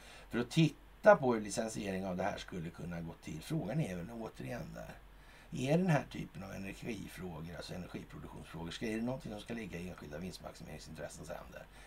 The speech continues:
Är det bra det? Gynnar det alla? Eller främst några speciella som inte är alla?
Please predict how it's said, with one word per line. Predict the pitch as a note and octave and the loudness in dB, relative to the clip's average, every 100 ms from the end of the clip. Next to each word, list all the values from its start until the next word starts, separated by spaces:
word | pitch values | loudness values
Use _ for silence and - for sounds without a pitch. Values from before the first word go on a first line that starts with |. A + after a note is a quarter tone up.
| - | -6
Är | A2 | 4
det | D#3 | 6
bra | B2+ D#3+ F3 - | 8 8 6 2
det? | - - - - - - - - - | -8 -12 -14 -20 -20 -20 -20 -20 0
Gynnar | C3+ A2+ D3+ | 2 4 6
det | A2+ | 6
alla? | - - E2+ C2 A#1 - - - - - - - | 6 4 -2 -2 -4 -8 -16 -20 -20 -20 -10 0
Eller | A2 | 0
främst | - - C#3 D3 D#2+ - - - - - - - - - - - | 0 4 6 6 4 -4 -6 -8 -12 -12 -12 -12 -16 -18 -20 -6
några | - A2+ | 0 2
speciella | F2 F2+ - - C2+ C2+ | 2 -2 0 0 0 -2
som | - B2 | -2 0
inte | A#2+ F2 F3+ | 0 6 6
är | |
alla? | D#3 - - | 6 -2 -8